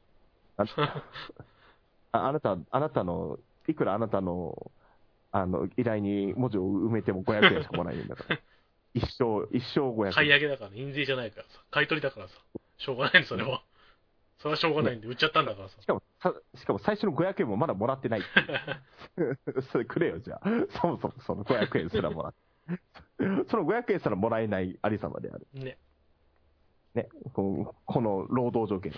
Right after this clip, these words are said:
Speaker 2: うん。
Speaker 1: 働き方改革と言われてる昨今
Speaker 2: 早くあの、
Speaker 1: でございます。
Speaker 2: ラジオドラマの原稿、か-、完成させてくれよ。
Speaker 1: あ、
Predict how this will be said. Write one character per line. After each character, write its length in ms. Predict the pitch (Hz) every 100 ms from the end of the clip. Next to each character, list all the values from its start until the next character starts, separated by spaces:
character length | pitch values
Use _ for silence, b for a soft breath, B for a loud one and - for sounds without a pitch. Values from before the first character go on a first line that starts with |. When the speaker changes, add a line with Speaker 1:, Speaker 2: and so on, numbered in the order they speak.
| 151
Speaker 2:
う 20 |
ん。 20 |
Speaker 1:
働 360 | 127 139 127 131
き 40 |
方 180 | 123 -
改 240 | - 117
革 200 | 98 95
と 80 | -
言 80 | 92
わ 60 | 90
れ 60 |
て 80 | 90
る 80 | 90
昨 220 | - 107
今 160 | - 131
Speaker 2:
早 140 | 196
く 140 | 151
あ 20 | 123
の、 20 |
Speaker 1:
で 60 | 127
ご 100 | 95
ざ 60 |
い 40 | 90
ま 100 | 90
す。 60 |
Speaker 2:
ラ 140 | - 160
ジ 60 |
オ 40 | 202
ド 100 | 208
ラ 60 |
マ 100 | 160
の 120 | 110 107
原 140 | 131
稿、 220 | 135 131 -
か-、 160 | - 147
完 240 | - 151 156
成 60 |
さ 120 | 151
せ 80 | 147
て 80 | 139
く 80 | 120
れ 80 | 110
よ。 80 | 98 _
Speaker 1:
あ、 160 | 170